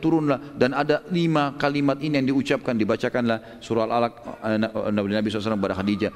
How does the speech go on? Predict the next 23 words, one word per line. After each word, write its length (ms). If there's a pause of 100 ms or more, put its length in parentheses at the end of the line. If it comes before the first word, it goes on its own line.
(280)
Kemudian 160
saya 160
turun 320
dengan 240
buru-buru 400
dari 160
bukit, 240
saya 160
melihat 320
poster 400
tubuh 240
yang 80
besar, 400 (240)
wajahnya 400
mendekat 480
sampai 320
dua 400
anak 240
panah, 320
dua 240
busur 240
anak 240
panah, 320